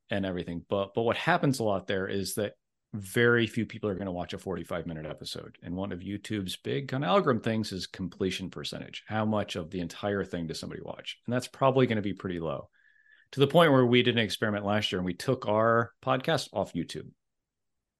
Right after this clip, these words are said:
because we were like, "Hey, is it detrimental to us to publish this long thing that nobody's gonna watch?"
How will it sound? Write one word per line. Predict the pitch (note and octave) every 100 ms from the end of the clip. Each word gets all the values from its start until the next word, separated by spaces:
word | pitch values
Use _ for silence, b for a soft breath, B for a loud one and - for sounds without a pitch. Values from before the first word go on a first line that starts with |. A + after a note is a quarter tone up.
| _ -
because | G#2 F#2+
we |
were | F#2+
like, | F2+
"Hey, | - A#2+
is | F#2+
it | -
detrimental | - C3 A#2+ A#2 A#2 G#2+
to | -
us | G2 F2 - b b b b -
to |
publish | A#2 A2 G#2+ -
this | G2 -
long | G#2+ G#2 F#2
thing | F#2+
that | F#2 F2+
nobody's | E2+ E2
gonna | - E2
watch?" | D#2 - - -